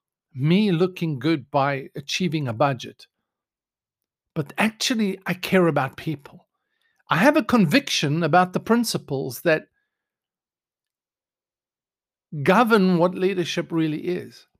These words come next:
That's what makes it true leadership. It's easy to choose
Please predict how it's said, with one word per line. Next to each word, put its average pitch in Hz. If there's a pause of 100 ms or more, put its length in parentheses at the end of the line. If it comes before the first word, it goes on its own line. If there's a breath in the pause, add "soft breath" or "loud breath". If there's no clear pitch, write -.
(220)
That's 247
what 302
makes 220
it -
true 226
leadership. 120 (3250)
It's 196
easy 294
to 247
choose 202